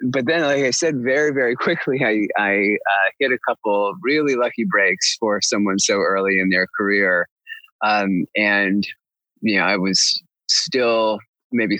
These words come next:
three months out of college when I, um, <clears throat> when President Clinton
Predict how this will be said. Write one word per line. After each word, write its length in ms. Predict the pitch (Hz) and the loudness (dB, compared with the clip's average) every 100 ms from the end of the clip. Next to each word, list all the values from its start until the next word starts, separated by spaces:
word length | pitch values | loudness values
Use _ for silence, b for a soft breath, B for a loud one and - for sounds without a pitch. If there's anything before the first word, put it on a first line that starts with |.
| - | -2
three 180 | 139 147 | 0 0
months 300 | 127 123 127 | 0 0 0
out 160 | 110 | 0
of 120 | 101 - | -2 -2
college 560 | 104 107 107 92 90 | -2 0 0 0 0
when 240 | 95 95 92 | 0 0 2
I, 340 | 92 92 90 - 90 | 2 2 2 0 0
um, 280 | 87 78 - - | 0 0 -4 -2
<clears throat> 220 | 190 139 - _ _ - - _ | 0 0 -4 _ _ -12 -12 _
when 400 | 143 110 92 90 | -2 0 0 -2
President 440 | - 127 113 110 101 | -2 0 0 0 -2
Clinton 500 | 147 175 120 92 | -2 0 0 0